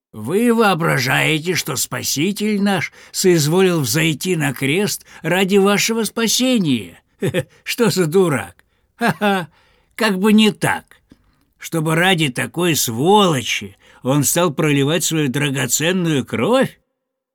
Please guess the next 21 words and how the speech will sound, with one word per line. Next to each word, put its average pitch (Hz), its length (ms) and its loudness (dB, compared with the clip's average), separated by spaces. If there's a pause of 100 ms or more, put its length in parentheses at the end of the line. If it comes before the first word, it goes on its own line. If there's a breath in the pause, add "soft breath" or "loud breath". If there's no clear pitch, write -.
(340)
Это 120 440 -4
значило 113 680 -2
бы, 113 180 -2
простите 117 600 -4
за 110 180 -4
выражение, 113 800 0 (300 soft breath)
метать 117 600 -2
бисер 123 600 0
перед 131 360 -2
свиньями. 113 960 -2 (760)
Напротив 185 920 2
того, 165 560 -2 (260 soft breath)
Спаситель 208 960 0
наш 139 320 -2
метал 180 420 0
свиней 175 760 4
к 123 80 -2
бисеру, 127 800 0 (420)
ибо 135 340 2
бисер 160 600 2
жемчужный 123 1000 -2